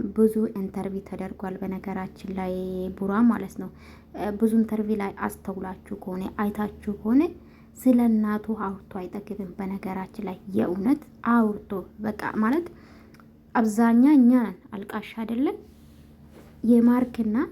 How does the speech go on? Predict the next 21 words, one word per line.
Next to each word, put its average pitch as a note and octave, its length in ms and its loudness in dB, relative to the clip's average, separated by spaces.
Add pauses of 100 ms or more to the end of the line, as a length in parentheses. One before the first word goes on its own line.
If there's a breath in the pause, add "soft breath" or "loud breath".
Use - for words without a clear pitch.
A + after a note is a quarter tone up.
(140)
የቡራ A3 380 2 (160)
በጣም G#3+ 340 -2
ይለየኝ-፣ G3 500 -6 (120)
ይለያል። A#3 500 4
በቃ - 200 -10 (100)
በነገራችን F#3+ 680 -10
ላይ፣ G3 140 -6 (500 loud breath)
እ፣ G3 120 -4 (320)
ማርኬም G#3 460 0
ከዚህ G#3 260 -10
በፊት G3+ 300 -6 (160)
ኢንተርቪው፣ G3+ 500 -8 (180)
እ፣ G3+ 120 -8 (100)
ተደርጎ - 440 -10
ነበር። F#3+ 320 -8 (440)
ማርኬም - 300 0
እንግዲህ A3+ 280 2
ከዚህ G#3+ 260 -2
በፊት G#3+ 280 -6
ኢንተርቪው G3+ 440 -6
ተደርጎ G3 360 -8